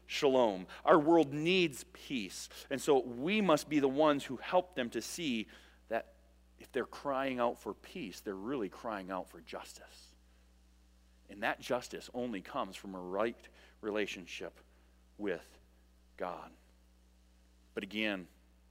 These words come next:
when we look around the world, there's no doubt that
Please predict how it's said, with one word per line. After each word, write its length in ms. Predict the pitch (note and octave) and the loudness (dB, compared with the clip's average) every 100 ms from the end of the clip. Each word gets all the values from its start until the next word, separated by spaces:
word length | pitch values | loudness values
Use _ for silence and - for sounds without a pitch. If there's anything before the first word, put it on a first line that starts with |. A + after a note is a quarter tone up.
| _ _ _ _ _ | _ _ _ _ _
when 180 | G#2 G2+ | -10 -6
we 280 | A2+ A#2 G#2+ G#2+ | -2 -2 -2 -4
look 220 | G#2+ A2+ | -2 0
around 320 | G#2+ A2 A2 | 2 2 2
the 80 | G2+ | 0
world, 420 | A2 A2 G#2+ G2+ - - - - - _ | 4 6 6 2 -12 -20 -20 -20 -20 _
there's 240 | F#2+ F#2 | -10 -8
no 280 | A2 A2 B2+ | -4 0 0
doubt 460 | A#2 G#2 F2+ F#2+ - | 2 2 2 -6 -6
that 380 | G2+ F#2 F#2 - | 0 0 0 -8